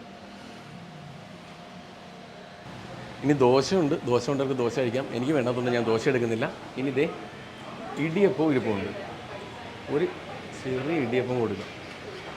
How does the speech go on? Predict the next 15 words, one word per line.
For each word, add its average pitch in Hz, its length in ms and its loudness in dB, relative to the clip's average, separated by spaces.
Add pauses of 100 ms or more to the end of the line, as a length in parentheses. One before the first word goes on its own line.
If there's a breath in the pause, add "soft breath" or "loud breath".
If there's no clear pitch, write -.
(3000)
രാവിലെയൊക്കെ 139 640 4
നല്ല 135 160 4 (540)
ഹെവി 117 440 2
ആയിട്ട് 135 260 -2
ഫുഡ് 123 260 0
അടിച്ചുകൊണ്ട് 135 340 4
പോകാം 117 160 6 (100)
നൂറ് 131 280 4
രൂപയും 123 300 6
കൊണ്ട് 113 160 2
വന്നു 107 140 2
കഴിഞ്ഞാൽ 101 240 4
കേട്ടോ. 98 180 0 (840)
എന്തായാലും 123 320 6
ഇടിയപ്പത്തിന് 160 680 6